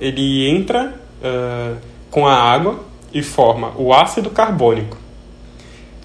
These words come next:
Daí o ácido carbônico junto com o hidróxido de cálcio,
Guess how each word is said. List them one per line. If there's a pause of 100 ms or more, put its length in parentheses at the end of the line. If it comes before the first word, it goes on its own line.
Daí
o
ácido
carbônico
junto
com
o
hidróxido
de
cálcio,